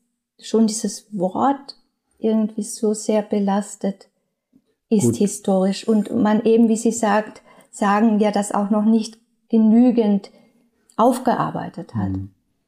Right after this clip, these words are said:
Speaker 2: Das Wort Missionar verstehen wir heute anders als, als damals. Und nicht die,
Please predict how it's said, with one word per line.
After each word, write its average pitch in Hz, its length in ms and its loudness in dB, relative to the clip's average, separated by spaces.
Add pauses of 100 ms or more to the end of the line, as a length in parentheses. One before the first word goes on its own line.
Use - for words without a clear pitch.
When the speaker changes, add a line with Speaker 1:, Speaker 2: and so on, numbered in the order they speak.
(580)
Speaker 2:
Das - 460 -4 (120)
Wort 117 380 0
Missionar 110 880 0 (160)
verstehen 107 380 -2
wir 98 100 0
heute 104 260 0
anders 107 420 0
als, 92 340 -2
als 214 260 -4
damals. 92 440 0
Und 98 140 0
nicht - 260 -4
die, 101 340 -2